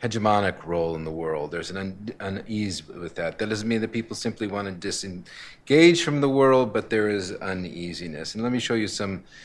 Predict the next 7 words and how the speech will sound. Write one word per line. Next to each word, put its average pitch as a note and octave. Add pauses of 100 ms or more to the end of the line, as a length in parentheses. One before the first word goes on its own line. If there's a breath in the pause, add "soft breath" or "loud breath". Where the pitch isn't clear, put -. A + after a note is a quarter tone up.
(260 loud breath)
um, F2+
um, E2
uh, E2 (560)
trends F#2
on E2+
this. D#2+ (440 loud breath)
Um, B2+